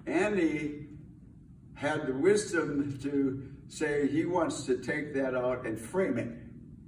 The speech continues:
So he built the stretcher, and a magnificent job that only a museum person could do for two thousand dollars.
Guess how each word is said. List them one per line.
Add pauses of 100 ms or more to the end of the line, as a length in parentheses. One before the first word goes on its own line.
(680)
So
he
built
the
stretcher, (920)
and
a
magnificent
job
that
only
a
museum
person
could
do
for
two
thousand
dollars.